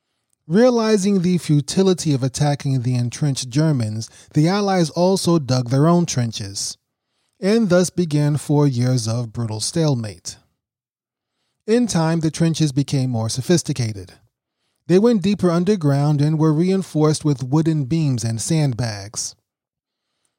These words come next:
German trenches were relatively luxurious since they piped in fresh water and had working toilets and electricity. The Allied trenches were barely livable.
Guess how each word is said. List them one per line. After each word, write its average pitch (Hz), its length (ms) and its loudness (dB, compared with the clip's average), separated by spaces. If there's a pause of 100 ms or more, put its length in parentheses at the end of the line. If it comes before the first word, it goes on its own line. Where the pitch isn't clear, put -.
(240)
German 220 480 2
trenches 185 500 0
were 156 160 2
relatively 151 600 0
luxurious 139 760 0
since 143 260 0
they 135 220 -2
piped 165 380 -4
in 139 180 0
fresh 131 380 0
water 180 380 2
and 139 200 -2
had 139 220 0
working 139 480 0
toilets 156 520 0
and 113 140 -4
electricity. 110 800 -2 (1400)
The 135 140 -2
Allied 196 460 2
trenches 214 520 0
were 131 220 0
barely 123 560 0
livable. 110 600 -2